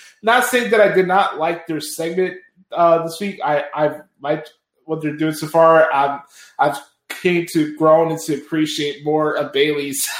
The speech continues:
<laughs> heel character. I know I was not into it this time last year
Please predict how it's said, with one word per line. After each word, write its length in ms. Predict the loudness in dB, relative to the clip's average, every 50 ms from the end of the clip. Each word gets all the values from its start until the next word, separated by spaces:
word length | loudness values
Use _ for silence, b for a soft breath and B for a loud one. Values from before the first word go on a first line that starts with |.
| B B B B B B
<laughs> 340 | B B B B B B
heel 380 | B -6 0 2 4 4 4 2
character. 580 | 0 0 2 2 2 2 2 2 4 4 2 2
I 220 | 2 2 0 0 0
know 140 | 0 0 2
I 280 | 2 2 2 0 0
was 200 | -4 -6 -8 -4 0
not 280 | 2 2 2 2 -2
into 280 | -6 -6 -6 -6 -4 -4
it 160 | -4 -6 -8 _ _ _
this 180 | -10 -10 -10 -2
time 280 | -2 -2 -2 -2 -4 -4
last 360 | -4 -2 -2 -2 -2 -4 -4
year 340 | -2 0 0 -2 -4 -10 -16